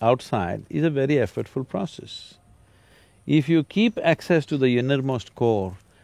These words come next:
health will be a natural phenomena. It's not something that you have to manage.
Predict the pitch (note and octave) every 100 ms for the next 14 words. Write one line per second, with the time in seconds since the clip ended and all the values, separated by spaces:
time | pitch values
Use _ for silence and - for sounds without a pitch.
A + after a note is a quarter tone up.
0 | _ - E3+ A3 A3+ A3 F#3+ F#3+ D#3+ E3
1 | F#3+ A3 F#3+ C3 A#2 G#2+ F2+ D#2+ - G#2+
2 | - C#3+ C#3 B2 A#2 C#3 B2 G#2+ A2 A2
3 | B2+ G2+ F#2+ B2 C#3+ - - -